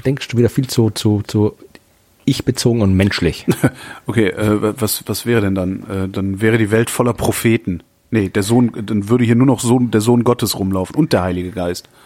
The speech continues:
Speaker 1: Nee, ach, es
Speaker 2: Nicht?
Speaker 1: geht so ein bisschen, ich hab, die haben halt mit Statistik angefangen. Ja? Also,
Speaker 2: Okay.
Speaker 1: du hast ja, ich hab vorhin gerade erwähnt, wir haben so und so viele Weihnachtsbäume, irgendwie sechsundzwanzig Millionen.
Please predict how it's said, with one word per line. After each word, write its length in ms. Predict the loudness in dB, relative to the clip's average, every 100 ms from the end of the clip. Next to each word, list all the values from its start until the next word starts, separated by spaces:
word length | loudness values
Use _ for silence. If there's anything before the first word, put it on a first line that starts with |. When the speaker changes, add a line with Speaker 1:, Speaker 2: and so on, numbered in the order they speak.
| -14
Speaker 1:
Nee, 220 | -12 -10 -10
ach, 200 | -10 -12 -16 -6
es 180 | -4 0
Speaker 2:
Nicht? 180 | 0 -2
Speaker 1:
geht 80 | 0
so 80 |
ein 60 | 2
bisschen, 200 | 4 4
ich 60 | 2
hab, 60 | 0 -4
die 100 | 2
haben 80 | 2
halt 280 | 2 -4 -6
mit 200 | -6 -2
Statistik 480 | 0 0 0 -2 0
angefangen. 440 | 0 0 -2 -2
Ja? 100 | 0
Also, 100 | 0
Speaker 2:
Okay. 80 | -2 -8 -6
Speaker 1:
du 80 | -4 0
hast 240 | -2 0
ja, 60 | -2
ich 100 | -2
hab 80 | -2
vorhin 160 | 0
gerade 140 | 2 2
erwähnt, 260 | 2 0
wir 100 | 0
haben 120 | -2 0
so 120 | 0
und 120 | 0
so 40 |
viele 200 | 2 2
Weihnachtsbäume, 640 | 4 2 -2 -4 -2 -2 -2
irgendwie 160 | -2
sechsundzwanzig 580 | -2 -2 -2 -2 -2 0
Millionen. 440 | 2 4 2 0